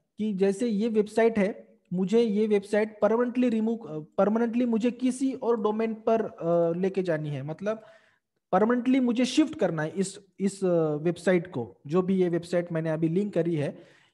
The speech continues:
ये दूसरे डोमेन पे मुझे लेके जानी है। मतलब ये जितना भी डेटा है, अभी ये साइट रिमूव होने वाली है, डिलीट होने वाली है, इस वेबसाइट को मैंने परमानेंटली शिफ्ट कर देना है किसी और डोमेन में।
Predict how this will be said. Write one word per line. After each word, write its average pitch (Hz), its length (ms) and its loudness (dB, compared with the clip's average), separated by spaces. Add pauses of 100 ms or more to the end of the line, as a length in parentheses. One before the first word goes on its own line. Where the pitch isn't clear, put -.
ये 226 420 0
दूसरे 254 340 0
डोमेन 240 340 2
पे 247 160 0
मुझे 220 300 2
लेके 196 260 2
जानी 170 240 0
है। 185 80 -2
मतलब 190 280 -2
ये 185 140 -2
जितना 175 360 -4
भी 208 120 -2
डेटा 180 300 -4
है, 180 280 -6
अभी 180 160 -6
ये 175 100 0
साइट 170 300 -4
रिमूव 180 260 -2
होने 180 220 -2
वाली 185 260 -2
है, 196 260 -6
डिलीट 170 280 -4
होने 180 180 -4
वाली 170 220 -2
है, 165 220 -6 (240)
इस 196 220 0
वेबसाइट 175 340 0
को 185 100 -4
मैंने 185 240 -4
परमानेंटली 220 640 0
शिफ्ट 254 300 -8
कर 190 160 0
देना 160 240 -2
है 165 140 -2
किसी 196 340 -8
और 196 240 0
डोमेन 147 280 0
में। 123 200 -8